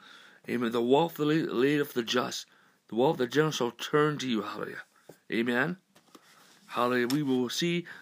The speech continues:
the building of the church and the building of Israel. And we'll see a union among them. And we'll see the healing of nations.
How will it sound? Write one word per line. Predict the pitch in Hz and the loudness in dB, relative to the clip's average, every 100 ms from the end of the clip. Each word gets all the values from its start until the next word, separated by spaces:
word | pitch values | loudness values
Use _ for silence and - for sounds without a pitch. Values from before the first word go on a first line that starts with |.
| _ | _
the | - 110 | -6 0
building | 127 151 143 | 2 4 2
of | 123 | 0
the | 110 | -2
church | - 165 180 185 - - | 2 4 4 4 -4 -10
and | - 123 | -6 -4
the | 113 | 2
building | 131 147 147 | 2 2 0
of | 135 | -2
Israel. | - 131 123 98 - - _ _ - _ _ - | 2 2 2 -6 -8 -14 _ _ -20 _ _ -10
And | 110 | 0
we'll | 117 117 | 0 0
see | - 170 139 | -2 0 0
a | |
union | 127 139 151 143 143 | 0 0 -2 -2 -4
among | 135 120 113 | -2 -4 -6
them. | 101 _ _ _ _ _ _ - | -14 _ _ _ _ _ _ -10
And | 107 | -4
we'll | 120 117 | -2 -2
see | - 147 | -2 0
the | 107 | 0
healing | - 147 139 | 0 0 2
of | 131 | 0
nations. | 127 120 127 90 - - | 0 0 0 -2 -6 -12